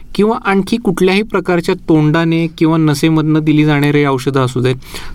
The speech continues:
तर ह्या अशा प्रकारे वैद्यकीयदृष्ट्या किंवा मेडिकली किंवा औषधाने जी लोकं कॅन्सर ट्रीट करतात, अशा फिजिशियनला आपण ऑन्को फिजिशियन किंवा मेडिकल ऑन्कोलॉजिस्ट म्हणतो. तर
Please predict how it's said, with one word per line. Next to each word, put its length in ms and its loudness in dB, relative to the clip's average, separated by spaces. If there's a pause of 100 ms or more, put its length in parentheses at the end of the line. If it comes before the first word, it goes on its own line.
तर 60 4
ह्या 400 0 (140)
अशा 260 -2
प्रकारे 640 -2 (120)
वैद्यकीयदृष्ट्या 920 0 (120)
किंवा 160 0
मेडिकली 640 -2 (440)
किंवा 260 0
औषधाने 560 0
जी 220 0
लोकं 400 2 (220)
कॅन्सर 260 0
ट्रीट 360 -2
करतात, 380 -4 (360)
अशा 220 -2
फिजिशियनला 600 0
आपण 300 -2 (420)
ऑन्को 280 2
फिजिशियन 640 -2
किंवा 180 2
मेडिकल 420 2
ऑन्कोलॉजिस्ट 560 0
म्हणतो. 300 -2 (640)
तर 120 0